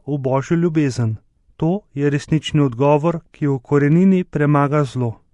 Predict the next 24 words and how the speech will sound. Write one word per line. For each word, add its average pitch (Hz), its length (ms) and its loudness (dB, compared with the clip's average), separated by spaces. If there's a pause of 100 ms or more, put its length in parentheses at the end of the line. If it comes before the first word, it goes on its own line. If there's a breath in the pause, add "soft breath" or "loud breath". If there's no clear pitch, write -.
(280)
Kakor 135 320 -4
se - 160 -2
je 139 180 2
Jezus 165 320 0
z - 20 -14
močjo 151 340 2
ljubezni, 151 680 0
ki - 180 -10
prihaja 135 460 -2
od 127 100 -6
Očeta, 147 600 -2
soočil 151 540 -2
s - 80 -14
hudičem, 160 580 0 (280)
se - 160 -2
lahko 165 320 0
tudi 170 260 -2
mi 190 180 4
soočimo 180 800 -2
in 156 180 0
premagamo 147 640 0
preizkušnjo 143 680 -2
bolezni 139 480 0
tako, 170 480 -4